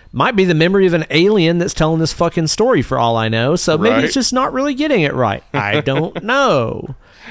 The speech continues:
Speaker 1: Hard to say, right? That might be intentional too.
Speaker 2: Sure.
Speaker 1: Uh, but I still do find it a, a enjoyable,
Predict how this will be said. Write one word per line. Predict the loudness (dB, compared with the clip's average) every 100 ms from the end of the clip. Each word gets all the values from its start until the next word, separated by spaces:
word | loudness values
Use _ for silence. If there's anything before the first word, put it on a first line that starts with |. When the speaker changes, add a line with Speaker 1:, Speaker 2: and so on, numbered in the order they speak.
| -12
Speaker 1:
Hard | -2 0 0 0
to | 0
say, | 2 0 2 0
right? | 0 0 0 -2
That | -4
might | -2 -2
be | 0
intentional | 0 0 -2 0 -2 -2
too. | 0 2 2 0 -8 -20 -20 -14
Speaker 2:
Sure. | -8 -6 0
Speaker 1:
Uh, | 0 2
but | 2
I | 2
still | 0 0 0
do | 2 0
find | 0 0 0
it | 0 0
a, | 0 0 0
a | 0 0
enjoyable, | 0 0 0 0 0 0 0 -2 -4